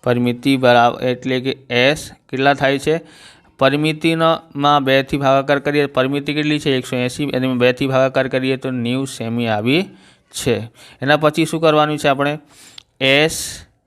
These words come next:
માઇનસ એ શોધવાનું છે. એસ બરાબર નેવું છે અને એ બરાબર સાઠ છે. બરાબર કેટલા આવે છે? ત્રીસ સેમી આવે છે. ઓકે, અને એસ માઇનસ બી શોધીએ તો નેવુંમાંથી સાઠ બાદ કરીએ તો કેટલા આવે છે? ત્રીસ સેમી આવે છે.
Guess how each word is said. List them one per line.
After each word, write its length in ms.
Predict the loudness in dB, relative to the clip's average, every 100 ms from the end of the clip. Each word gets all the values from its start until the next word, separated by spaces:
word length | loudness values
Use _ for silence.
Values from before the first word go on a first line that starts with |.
| _ _
માઇનસ 520 | -2 0 0 -2 -4 -2
એ 140 | 0
શોધવાનું 460 | 0 -2 0 -2 -2
છે. 100 | -4
એસ 380 | -4 0 0 2
બરાબર 360 | 4 4 2
નેવું 320 | 0 -2 -4 -4
છે 200 | -4 -4
અને 240 | -2 -4 -8 -4
એ 160 | 0
બરાબર 400 | 2 4 2 0
સાઠ 340 | -4 -4 -4 -4
છે. 240 | -6 -6
બરાબર 440 | 0 2 2 0
કેટલા 320 | -4 -4 0 2
આવે 180 | 0
છે? 180 | -4 -6
ત્રીસ 400 | -8 -6 -6 -6
સેમી 280 | -6 -4 0
આવે 260 | 0 0 -4
છે. 220 | -8 -14 -16 _ _ _ _ _ _
ઓકે, 400 | -12 0 2 2 -4 -20 -14 -8
અને 120 | -8 -2
એસ 340 | 4 4 2 0
માઇનસ 440 | -2 0 -2 -4
બી 180 | -4 -2
શોધીએ 400 | -2 -2 0 -2
તો 140 | -2
નેવુંમાંથી 920 | -4 -2 -2 -2 0 -2 -2 -4 -6 -8 _ -20 -20 -20 _
સાઠ 340 | -2 0 0
બાદ 300 | 4 2 2
કરીએ 200 | -2 -4
તો 100 | -4
કેટલા 260 | -4 0 2
આવે 200 | 2 -2
છે? 220 | -6 -8
ત્રીસ 340 | -8 -8 -6 -4
સેમી 360 | -4 -4 -2
આવે 280 | 0 0 -2
છે. 260 | -6 -12